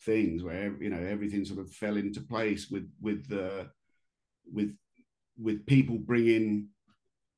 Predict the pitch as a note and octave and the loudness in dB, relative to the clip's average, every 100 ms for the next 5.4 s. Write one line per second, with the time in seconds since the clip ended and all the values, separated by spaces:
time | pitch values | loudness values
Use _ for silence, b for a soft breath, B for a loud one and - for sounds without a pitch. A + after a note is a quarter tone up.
0 | _ _ _ _ A2+ C3+ E3 D3 C3+ - | _ _ _ _ 0 6 8 8 6 4
1 | C3+ B2 A#2 A#2 G#2+ A#2 G2+ F2+ E2+ F#2 | 2 2 0 0 0 0 0 -4 -4 -4
2 | G#2 G#2+ G#2 G2+ G#2 - - F2+ G2 F#2 | -2 0 0 2 -2 -2 -10 -8 -8 -8
3 | - - - _ _ _ _ _ - A2+ | -14 -20 -20 _ _ _ _ _ -2 0
4 | G#2+ G2+ - - G2+ G2 G2+ G#2 G#2 A2 | 0 -2 -8 -8 -6 -4 -2 -2 -4 -4
5 | G#2 G#2 G#2 | -2 -2 -4